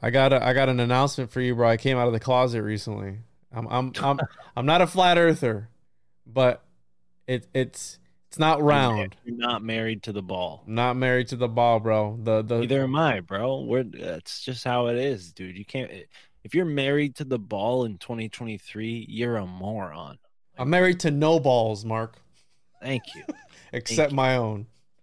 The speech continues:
Speaker 2: Thank you. Yes. See, I'm with you there. I'm not married to the ball. I don't think anyone should be. It doesn't mean I'm a flat earther per se, but I'm definitely not married to the ball.
Speaker 1: Yeah.
Speaker 2: All
Speaker 1: So
Speaker 2: right, so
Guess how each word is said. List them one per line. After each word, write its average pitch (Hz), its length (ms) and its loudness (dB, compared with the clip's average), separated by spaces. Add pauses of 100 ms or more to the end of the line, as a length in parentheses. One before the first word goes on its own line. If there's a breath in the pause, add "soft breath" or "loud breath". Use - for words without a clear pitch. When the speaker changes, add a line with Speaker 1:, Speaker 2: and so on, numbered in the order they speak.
(240)
Speaker 2:
Thank 110 340 -8
you. 90 80 -20 (140)
Yes. - 640 -8 (520)
See, 113 180 -6
I'm 117 220 -4
with 120 280 -6
you 113 120 -6
there. 113 380 -2
I'm 110 180 -10
not 113 200 -8
married 101 380 -8
to - 120 -20
the 98 80 -10
ball. 98 360 -8
I - 80 -14
don't 101 200 -12
think 98 160 -10
anyone 92 420 -10
should 90 280 -14
be. 90 280 -10 (300)
It 120 80 -8
doesn't 135 180 -6
mean 143 200 -4
I'm 127 160 -2
a 101 60 -8
flat 135 340 -4
earther 147 320 -2
per 92 200 -12
se, - 420 -12 (280)
but 85 120 -14
I'm 78 140 -16
definitely 113 380 -10
not 107 260 -10
married 98 380 -8
to 95 100 -10
the 90 120 -10
ball. 92 500 -12
Speaker 1:
Yeah. 101 240 -8 (1200)
Speaker 2:
All - 80 -14 (440)
Speaker 1:
So - 220 -2
Speaker 2:
right, 131 280 0
so 113 380 0